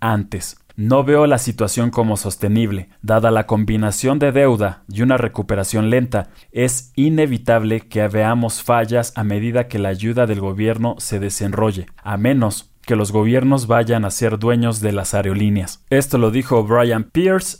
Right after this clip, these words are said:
economista en jefe de la iata para la revista Travel Weekly. Es una revista especializada en viajes y turismo.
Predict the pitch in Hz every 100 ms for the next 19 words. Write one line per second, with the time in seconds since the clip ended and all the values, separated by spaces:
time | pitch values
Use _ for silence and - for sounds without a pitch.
0 | - 143 147 131 127 127 127 117 127 127
1 | 131 127 113 117 110 107 107 113 143 -
2 | 160 160 156 117 110 107 104 104 123 -
3 | 120 113 - - 123 123 113 110 - 110
4 | 147 160 160 190 196 - 117 120 127 123
5 | 117 123 139 147 - 131 120 123 120 -
6 | 127 139 - 143 135 123 127 120 143 -
7 | - 135 147 160 - 131 113 104 98 92